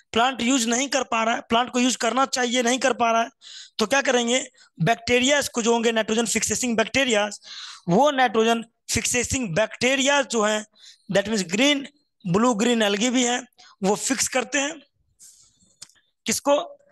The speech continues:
That means एटमॉस्फेरिक नाइट्रोजन को in the nitrogenous compound। एटमॉस्फेरिक नाइट्रोजन को, एटमॉस्फेरिक को नाइट्रोजनस कंपाउंड में।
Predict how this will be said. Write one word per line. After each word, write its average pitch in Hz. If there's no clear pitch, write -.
That 202
means 247
एटमॉस्फेरिक 233
नाइट्रोजन 226
को 240
in 240
the 233
nitrogenous 196
compound। 165
एटमॉस्फेरिक 233
नाइट्रोजन 220
को, 240
एटमॉस्फेरिक 208
को 254
नाइट्रोजनस 208
कंपाउंड 175
में। 165